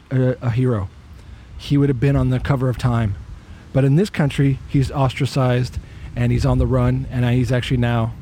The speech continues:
um, still in prison, awaiting extradition to the U S, where I'll tell you right now, they're just waiting to throw him in the, there goes a bike.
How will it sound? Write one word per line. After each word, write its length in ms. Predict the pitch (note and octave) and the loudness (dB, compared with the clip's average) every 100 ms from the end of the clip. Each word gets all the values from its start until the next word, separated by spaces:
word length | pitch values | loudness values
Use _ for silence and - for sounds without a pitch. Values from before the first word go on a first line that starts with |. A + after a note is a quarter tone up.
| - - - A2+ | -16 -16 -12 -4
um, 420 | A#2 A2+ A2+ A2 - - - - - - | -2 0 -2 -6 -10 -12 -12 -14 -16 -14
still 300 | - - D3 | -10 -2 2
in 100 | C3 | 2
prison, 560 | C#3+ D3+ C3 B2+ B2 - | 2 0 2 -2 -4 -6
awaiting 380 | C3+ C#3+ C#3+ D#3 | 0 2 2 0
extradition 560 | C#3 - C3+ D3 D3 A#2+ | -2 -2 0 0 0 0
to 80 | |
the 100 | B2+ B2+ | 0 2
U 160 | C#3+ | 2
S, 260 | C#3+ A#2 - - - - D3 | 2 -2 -8 -14 -16 -10 0
where 200 | D3+ D3 | 2 2
I'll 100 | C#3+ | 0
tell 200 | E3+ D3 | 0 2
you 120 | C3+ | 2
right 200 | B2 A#2+ | 2 0
now, 400 | B2+ A#2+ A2 G#2 - - - - - | -2 -2 -2 -6 -10 -8 -8 -10 -8
they're 180 | - D3 | 0 0
just 180 | C#3+ - | 0 0
waiting 240 | D3+ D3 | 2 2
to 80 | C#3+ | 0
throw 260 | B2+ F3+ E3+ | 2 2 2
him 200 | E3+ E3 | 2 2
in 120 | C#3+ | 2
the, 100 | C3 - - - - - - B2 - - - - - - - - - - - | 0 -2 -4 -4 -4 -4 -4 -4 -4 -4 -4 -4 -2 -4 -6 -8 -10 -10 -10
there 260 | - G#2+ A#2+ | -4 0 0
goes 260 | A#2+ C#3 C3 | 2 2 2
a 80 | |
bike. 440 | C3+ D#3+ D#3 D3+ | 2 2 0 -4